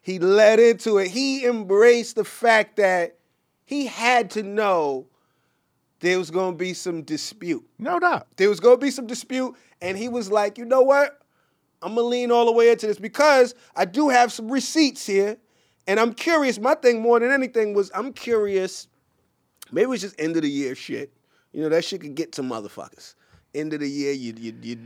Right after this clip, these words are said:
Speaker 1: doing your totals and shit at the end of the year. You try to sum up where you stand and
Speaker 2: Mm-hmm.
Speaker 1: your wins and your losses, and you're looking at the collective culture,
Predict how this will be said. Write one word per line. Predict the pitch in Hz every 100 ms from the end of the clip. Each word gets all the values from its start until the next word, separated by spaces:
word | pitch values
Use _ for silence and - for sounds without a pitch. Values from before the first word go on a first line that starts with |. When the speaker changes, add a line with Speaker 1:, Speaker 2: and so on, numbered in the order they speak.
| 113 127
Speaker 1:
doing | 147 165
your | 139
totals | - 165 165 151 151
and | 147
shit | 165 147
at | 143
the | 143
end | 143
of |
the | 139
year. | 131 135
You | 143
try | 143
to | 127
sum | - 170 156
up | 147 131
where | 143 151
you | 120
stand | - - 143 143 147
and | 131
Speaker 2:
Mm-hmm. | 120 117 147 165
Speaker 1:
your | 131
wins | 143 165 147
and |
your | 139 139
losses, | 143 139 143 139 _ _ _
and | 131
you're | 127
looking | 143 175 156 143
at | 143 147 _ _ -
the |
collective | - 147 143 165 139 123
culture, | - 160 156 - 156 151